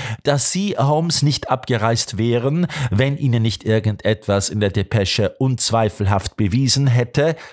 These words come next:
dass ihr Inhalt ernst gemeint sei.“ „Bravo“, rief Holmes.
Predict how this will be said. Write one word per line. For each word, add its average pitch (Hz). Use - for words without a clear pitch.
dass 139
ihr 143
Inhalt 127
ernst 175
gemeint 87
sei.“ 50
„Bravo“, 87
rief 101
Holmes. -